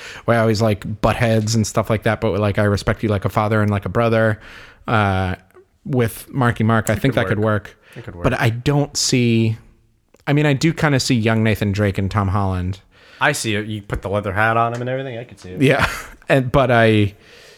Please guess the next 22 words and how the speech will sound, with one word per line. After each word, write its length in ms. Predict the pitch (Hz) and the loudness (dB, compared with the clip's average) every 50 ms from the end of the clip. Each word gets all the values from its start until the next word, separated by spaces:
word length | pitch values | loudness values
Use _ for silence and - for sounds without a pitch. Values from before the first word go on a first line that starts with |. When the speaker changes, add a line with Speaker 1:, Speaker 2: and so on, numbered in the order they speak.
| - _ _ - | -20 _ _ -2
Speaker 1:
I 100 | - 117 | 0 2
don't 400 | 117 117 120 - 143 139 127 - | 2 2 2 2 2 2 2 0
see 220 | - - 127 113 104 | 0 2 4 4 4
young 420 | 98 98 107 107 98 90 90 98 | 4 4 2 2 2 2 0 -2
Sully 480 | 92 - - 101 87 82 87 87 90 - - - - | -2 0 0 0 0 0 -2 -4 -6 -8 -10 -12 -8
and 320 | - 95 87 85 85 82 | -6 -6 -4 -4 -6 -6
Mark 200 | - - 92 - | -6 -6 -6 -4
Wahlberg. 360 | - - 67 - 78 76 - - - _ _ | -4 -4 -4 -4 -4 -6 -6 -8 -14 _ _
But 480 | 202 180 170 - - - - - - - - - - - | 0 2 2 0 -4 -12 -20 -18 -18 -18 -18 -16 -2 2
I 80 | 131 | 2
don't 160 | 127 123 120 123 | 4 4 4 2
necessarily 500 | 123 110 - 110 101 - 107 101 98 92 | 2 2 2 0 2 2 2 2 2 2
have 240 | 85 95 90 92 | 2 0 -2 -2
to. 160 | - 87 87 87 - - | -4 -6 -6 -6 -6 -4
It 160 | - 120 - - | -4 -4 0 2
could 160 | 123 107 95 | 0 0 2
just 180 | 104 95 - | 0 -2 -2
be 140 | - 107 98 | 0 2 2
a 60 | 98 | 2
different 500 | 90 92 104 92 - 98 92 - - - | 2 2 0 0 2 -2 -2 -4 -6 -8
cool 240 | - - 104 95 98 | -2 0 0 0 0
interpretation. 720 | 95 95 - 170 - - - 156 156 156 - 160 147 143 | -2 -2 -4 -4 -6 -4 -2 -2 -2 0 0 0 0 0